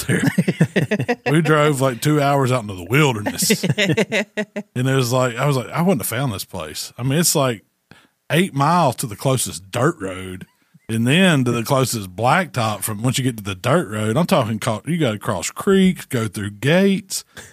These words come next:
Speaker 1: And I was like, "I could just rent a car there." I'd rented, like, a midsize S U V, you know?
Speaker 2: <laughs>
Speaker 1: Oh, no. Needed, like, a rock crawler, a Jeep or something to get back there where we were. There was no phone service, so I, you know what it's like,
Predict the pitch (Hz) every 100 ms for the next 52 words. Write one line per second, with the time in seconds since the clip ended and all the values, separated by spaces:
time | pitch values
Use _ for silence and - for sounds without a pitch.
0 | _ 123 160 165 160 143 165 165 139 113
1 | 151 - 156 135 135 147 139 196 147 151
2 | 135 120 101 107 104 98 113 120 143 151
3 | 143 - 160 160 202 160 139 139 95 135
4 | 131 170 220 175 185 - 147 117 113 107
5 | 180 - 196 - 208 - - 196 262 180
6 | 147 123 104 127 147 107 101 107 107 107
7 | 101 127 156 - 107 110 117 196 113 110
8 | 120 113 113 - 120 113 117 143 110 107
9 | 104 - - - - - - _ _ -
10 | 107 143 135 143 165 - 156 165 151 135
11 | 131 143 - 123 131 151 - 107 165 208
12 | 208 208 180 139 139 147 156